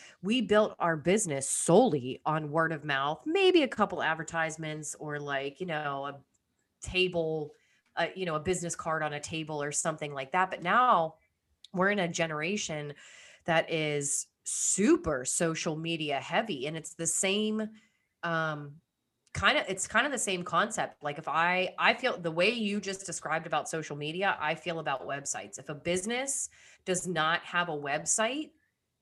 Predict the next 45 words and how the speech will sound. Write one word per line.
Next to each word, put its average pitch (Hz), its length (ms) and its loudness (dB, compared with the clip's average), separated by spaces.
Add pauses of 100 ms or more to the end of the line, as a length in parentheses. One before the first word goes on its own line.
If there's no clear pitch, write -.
(140)
I 180 420 6 (540)
usually 180 480 0
won't 165 220 0
even 156 220 -4
try 147 340 -2
to 120 60 -4
call 143 300 -4
them 127 360 -12
unless 175 600 4
somebody 175 420 2
specifically 160 1040 -4
referred 143 500 -6
them. 113 300 -14 (500)
Um, 147 360 -2 (100)
but 165 80 -2
if 165 160 -6
they 190 120 0
don't 240 120 -2
have 202 140 -4
a - 20 -8
website, 160 560 -2
it, 160 240 -8
they 165 140 2
might 160 160 2
as 151 100 -2
well 151 140 2
exist. 147 440 -2
And 160 140 -6
that's 170 220 0
kind 185 200 -4
of 170 60 -2
what 165 180 -4
we're 160 120 -6
diving 151 340 0
into 214 320 -2
right 156 160 0
now. 151 220 -4
If - 100 -14
you 165 80 -6
don't 175 300 2
have 165 340 0
at 120 140 -8
least 160 240 -4
an 139 80 -8
Instagram 196 800 -2